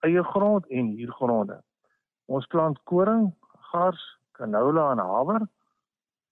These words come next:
Ons boer ook met Johnny Merino skape wat ons so twee keer 'n jaar skeer,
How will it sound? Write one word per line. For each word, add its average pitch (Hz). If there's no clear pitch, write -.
Ons 151
boer 165
ook 214
met 202
Johnny 135
Merino 151
skape 143
wat 127
ons 127
so -
twee 151
keer 143
'n 127
jaar 117
skeer, 180